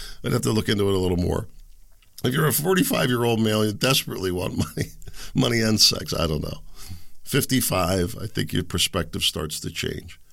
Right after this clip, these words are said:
But no, in all seriousness, what does it genuinely mean? You see, you see so many successful people, and their lives are a train wreck, right? What does it mean to be happy,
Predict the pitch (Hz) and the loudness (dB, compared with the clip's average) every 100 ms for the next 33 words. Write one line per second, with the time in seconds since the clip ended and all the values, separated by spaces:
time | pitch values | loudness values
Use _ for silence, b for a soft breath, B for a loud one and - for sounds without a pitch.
0 | b b b b 117 123 113 131 135 123 | b b b b 0 2 2 2 4 4
1 | - 117 110 - 92 - 113 110 104 90 | 4 2 2 0 0 0 0 0 0 2
2 | 101 101 95 90 90 92 85 87 - B | 2 4 4 4 6 4 4 2 0 B
3 | B - 107 101 - 117 110 104 101 - | B 0 0 4 4 4 2 0 -2 0
4 | - - - - 92 - 92 90 - 87 | 2 2 4 2 4 2 0 -4 -2 -2
5 | - 87 - b b b b - 90 90 | 0 -4 -4 b b b b 0 2 2
6 | 87 87 92 85 87 85 80 - 90 90 | 2 2 2 0 0 0 0 0 2 2
7 | 90 82 71 67 - - - - - - | 4 2 0 -2 -4 -4 -6 -6 -8 -10
8 | - - - - 80 90 95 - - - | -10 -10 -12 -8 -2 0 0 -4 -8 -2
9 | 113 107 107 92 87 85 95 104 107 73 | 0 2 2 4 4 2 2 0 0 -4